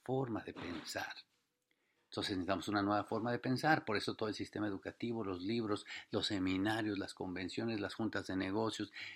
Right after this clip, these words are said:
todo eso hace que tengamos una nueva mo-, forma de pensar, pero obviamente necesitamos actuar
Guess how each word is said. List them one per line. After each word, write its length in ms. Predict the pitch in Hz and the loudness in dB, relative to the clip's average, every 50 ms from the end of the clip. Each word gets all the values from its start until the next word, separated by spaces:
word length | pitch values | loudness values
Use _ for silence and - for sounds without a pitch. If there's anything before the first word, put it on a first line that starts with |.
| - - _ _ | -16 -20 _ _
todo 420 | - 131 135 139 143 135 139 135 135 | 0 2 2 4 4 4 4 4 4
eso 400 | 135 123 - - 117 113 - _ _ _ _ _ _ _ _ _ _ _ _ | 4 4 2 0 0 -2 -4 _ _ _ _ _ _ _ _ _ _ _ _
hace 460 | - - 120 117 - - 123 110 - | 6 8 8 8 8 6 2 0 0
que 100 | - 104 | -2 -2
tengamos 400 | - 110 104 101 107 101 101 - | 0 0 2 2 2 0 0 0
una 140 | 113 110 107 | 0 0 2
nueva 340 | 101 104 113 113 107 107 101 | 2 2 2 2 2 0 2
mo-, 220 | 104 107 107 - | 2 2 2 2
forma 300 | - - 113 104 101 101 | 0 0 0 2 2 2
de 80 | 98 95 | 0 0
pensar, 580 | - 107 104 98 - - 123 120 113 101 - - - - - - - _ _ _ | 0 0 0 0 2 2 4 4 4 4 2 -4 -10 -16 -16 -18 -20 _ _ _
pero 220 | 104 92 101 101 | -4 0 2 2
obviamente 560 | 98 107 110 113 117 110 104 98 - - 107 | 4 4 2 2 2 2 0 0 -2 -2 -2
necesitamos 600 | 104 104 90 - - 104 101 101 104 101 - - _ | -2 -2 -2 -2 -4 -4 -2 -2 -2 -4 -6 -8 _
actuar 880 | - 107 101 95 - - - - - 127 131 127 117 107 101 98 92 90 | 0 0 0 0 -2 -8 -16 -6 -2 2 6 6 8 6 6 4 0 -2